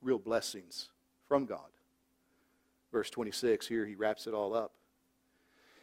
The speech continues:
He says, "For the one who pleases Him, God has given, to the one who pleases Him, God has given wisdom and knowledge and joy. But to the sinner, He's given the business of gathering and collecting only to give to one who pleases God.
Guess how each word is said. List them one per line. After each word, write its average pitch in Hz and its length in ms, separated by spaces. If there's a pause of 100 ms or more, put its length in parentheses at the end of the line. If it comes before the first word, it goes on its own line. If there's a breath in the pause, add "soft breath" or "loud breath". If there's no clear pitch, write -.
(140)
He 180 80
says, 175 240
"For 180 100
the 175 80
one 202 340
who 180 120
pleases 196 800 (100)
Him, 143 340 (760)
God 165 260
has 147 120
given, 147 420 (160)
to 233 100
the 220 60
one 147 220
who 139 160
pleases 147 320
Him, 160 100
God 170 320
has 147 100
given 147 300
wisdom 131 480 (300 soft breath)
and 127 160
knowledge 135 440 (280 soft breath)
and 123 120
joy. 127 260 (180 loud breath)
But 208 100
to 254 80
the 196 120
sinner, 277 520 (300 soft breath)
He's 202 240
given 226 260
the 214 80
business 247 480
of 165 180
gathering 226 440
and 170 80
collecting 220 480
only 277 340
to 269 100
give 214 280
to 226 80
one 180 260
who 185 60
pleases 143 360
God. 127 340